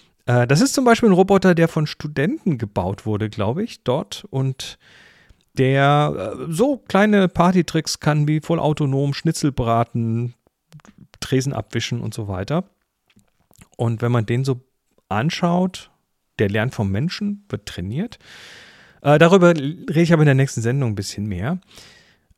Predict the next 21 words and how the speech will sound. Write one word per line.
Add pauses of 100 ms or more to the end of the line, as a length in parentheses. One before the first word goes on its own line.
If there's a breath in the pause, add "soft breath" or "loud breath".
(120)
Ähm,
was
war
dann
noch
letztes
Jahr?
Dann
hat
Tesla
die
zweite
Generation
ihres,
ihres
humanoiden
Roboters
vorgestellt,
Optimus. (1040)
Und,
äh,